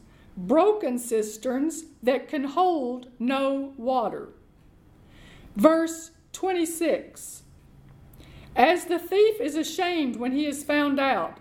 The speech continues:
so is the house of Israel ashamed. They and their kings and their princes and their priests and their prophets." This is everybody. This is even, sounds like even including the church, the preachers.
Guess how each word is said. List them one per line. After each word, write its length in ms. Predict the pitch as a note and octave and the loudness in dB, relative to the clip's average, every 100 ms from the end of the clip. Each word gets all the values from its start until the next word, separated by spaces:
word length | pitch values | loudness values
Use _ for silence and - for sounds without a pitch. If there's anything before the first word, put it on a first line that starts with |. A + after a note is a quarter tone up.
| - | -20
so 340 | - E4+ F#4 | -4 2 2
is 160 | E4+ - | 0 -2
the 140 | A#3+ | -4
house 280 | B3+ C#4+ D4 | -4 -4 -6
of 140 | A3+ A3+ | -8 -4
Israel 500 | B3 D#4 G3+ G3 G3 | -4 -4 -4 -6 -6
ashamed. 720 | - - B3 G#3 C#3+ - - - - - - - - - - | -6 -2 -2 -2 -6 -10 -16 -20 -20 -20 -20 -20 -20 -14 2
They 440 | G3+ D4+ F#4+ - | 6 8 6 4
and 220 | C#4+ E4 | 0 0
their 160 | E4 E4 | 0 0
kings 720 | - F#4+ F4+ B3+ - - - | -4 -4 -2 -4 -6 -14 -10
and 240 | A3 C4+ | -2 0
their 120 | C4+ C4 | 0 -2
princes 640 | - E4+ F4 - E4+ E4+ | -2 -2 -2 -2 -2 -2
and 320 | E4+ B3+ E4 D#4 | -2 -2 0 2
their 140 | D#4 | 0
priests 560 | D#4 - E4+ E4+ E4+ - | -4 -2 0 0 -2 -8
and 240 | B3+ D#4 D#4+ | -2 0 2
their 120 | D#4 | 0
prophets." 1000 | D#4+ - C4+ C4 - - - - - - - | 0 -2 -2 -4 -8 -14 -16 -16 -16 -18 -4
This 260 | - A4 - | 0 0 -2
is 180 | C4+ - - | -10 -10 -4
everybody. 640 | F4 G#4 A3 D3+ D#3+ - | -2 -2 -4 -6 -8 -10
This 240 | F3+ E4 G4 | -4 -2 -2
is 120 | C#4+ | -4
even, 440 | D#4+ D4+ C#4 - - - | -4 -2 -4 -6 -14 -20
sounds 340 | - E4+ E4+ E4+ | -4 -2 0 0
like 180 | E4 | -2
even 240 | E4 D#4+ D4+ | -2 -4 -2
including 460 | D4 D4 E4 D#4+ B3+ | -4 -2 -2 -2 -4
the 80 | |
church, 640 | A3+ - E4 - - - - | -6 -4 -4 -6 -12 -20 -10
the 80 | - | -8
preachers. 640 | - D#4 - - - - | -4 -2 -4 -8 -14 -16